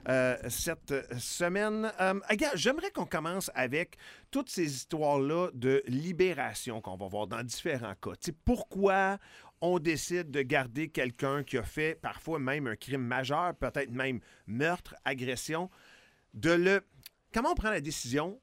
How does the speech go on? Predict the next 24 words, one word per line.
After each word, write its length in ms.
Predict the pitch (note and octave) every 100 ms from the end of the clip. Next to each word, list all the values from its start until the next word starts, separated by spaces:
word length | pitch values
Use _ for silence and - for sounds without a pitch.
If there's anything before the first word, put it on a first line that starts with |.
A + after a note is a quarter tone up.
| _ -
de 160 | A2+
garder 480 | C3 A#2 F#3+ D#3+ A#3
cette 280 | A3+ - -
personne-là, 440 | D3 - D#3 D3+
comme 180 | F#3 C#3+
on 140 | B2 A#2
dit, 200 | B2 F3+
en 120 | D3+ C3+
dedans, 280 | A2+ D#3 B3+ _ _ _
et 120 | D3+ D3
comment 400 | - F3 F#3 C#4
on 60 | D#3
décide 480 | C3 A#2+ G#3 B3
qu'on 160 | - B2+
va 180 | A#2 F#3+ -
libérer 960 | A2+ C3+ F3+ B3 B3 G#3 E3 D3 G3 A#3 _ -
la 200 | C3+ C#3+
personne, 680 | D3+ - - A#2+ B3+ A#3+ A2 _ _ _ _ _ _ _
même 580 | - B2+ G3+ C4+ C#4 F3+ - _ _ _ - _ _ _ -
en 60 | E3+
lui 120 | E3
donnant 280 | D#3+ D#3+ F#3
certaines 380 | F#3 - F#3+ -
conditions ? 540 | E3 B2+ - A2+ F2+